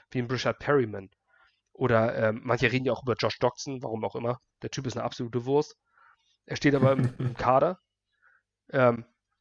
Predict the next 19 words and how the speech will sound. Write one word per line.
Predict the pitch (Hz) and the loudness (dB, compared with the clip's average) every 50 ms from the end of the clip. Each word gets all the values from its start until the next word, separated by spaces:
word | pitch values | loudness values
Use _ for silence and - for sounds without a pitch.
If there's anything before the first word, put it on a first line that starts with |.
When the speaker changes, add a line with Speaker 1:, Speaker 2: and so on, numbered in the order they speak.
| _ _ _ _ _ _ _ _ _ _ _ _ _ _ _ _ _ _ _ _ _ _ | _ _ _ _ _ _ _ _ _ _ _ _ _ _ _ _ _ _ _ _ _ _
Speaker 1:
mir, | - 151 151 160 190 196 | -12 -6 -2 0 0 0
mir | 190 175 208 208 | 2 4 4 6
ist | 190 202 | 6 4
einfach | 185 185 190 | 2 0 -2
zu | - - 180 | -2 -4 -2
wenig | 151 185 208 214 - | -2 0 0 0 0
dafür | - 190 196 - 214 | 2 2 2 2 0
gemacht | 190 151 143 175 185 - - - | -2 0 0 0 0 0 -2 0
worden. | 127 127 135 160 - | 0 0 0 0 -2
Klar, | - 156 160 185 | 2 4 4 6
die | 170 165 | 4 2
Offensive | 147 175 - 175 151 147 143 139 | -2 -4 -4 -6 -6 -6 -2 0
Line | 151 165 175 160 | 0 0 2 0
haben | 160 156 147 | 0 -2 -2
wir | - - | -4 -4
adressiert, | - - 147 127 - - 170 185 208 208 - _ _ _ _ _ _ _ _ | -4 -4 -4 -6 -4 4 4 4 4 4 0 _ _ _ _ _ _ _ _
aber | - 147 147 160 156 | -2 2 2 2 2
zu | - - 156 151 | 2 -2 -4 0
wenig, | 180 190 196 196 - - - | 2 4 4 2 0 -4 -14